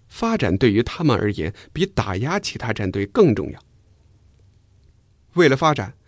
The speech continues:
他们可以和其他战队共享一下利益，这是蓝雨轮回微草这些志在夺冠的战队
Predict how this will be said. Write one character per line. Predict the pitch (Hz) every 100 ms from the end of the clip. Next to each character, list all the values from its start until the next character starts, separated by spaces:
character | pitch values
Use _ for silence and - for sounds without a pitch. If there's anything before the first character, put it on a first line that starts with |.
| - -
他 | - 143
们 | 120
可 | 123
以 | 101
和 | - 107
其 | - 120 165
他 | 180 - 160
战 | 143 104
队 | 107
共 | 104 208 131
享 | - -
一 | 107
下 | 98
利 | 107
益， | - _ _ _ _ _ - -
这 | 139
是 | 131 110
蓝 | 95 131
雨 | 104
轮 | 98 107 143
回 | 107 139
微 | 202 214
草 | 180 - - -
这 | - 113
些 | 110
志 | - 131 104
在 | 85 92
夺 | 107 120 214
冠 | 214 107
的 | 104
战 | 104 92
队 | 98